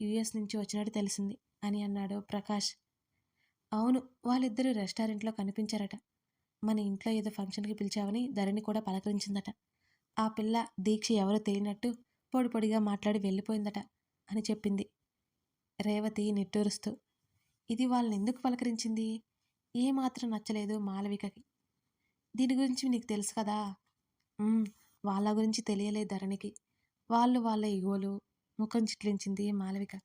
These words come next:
"ఇక్కడ అవసరమా? ప్రశాంతంగా ఉండు," మాలవిక భుజం చుట్టూ చెయ్యి వేసి తట్టాడు ప్రకాష్.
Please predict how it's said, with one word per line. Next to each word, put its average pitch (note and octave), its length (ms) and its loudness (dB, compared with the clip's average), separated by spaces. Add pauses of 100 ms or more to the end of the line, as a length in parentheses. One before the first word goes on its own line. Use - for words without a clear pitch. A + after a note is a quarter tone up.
(600)
"ఇక్కడ G#3 220 4
అవసరమా? A3+ 420 4 (480)
ప్రశాంతంగా C4 600 4
ఉండు," A#3 220 2 (360)
మాలవిక A#3 420 -2
భుజం G#3 240 -2
చుట్టూ G#3 280 -2
చెయ్యి G#3 340 2
వేసి G#3 220 0
తట్టాడు G3+ 520 -2
ప్రకాష్. G3 480 -4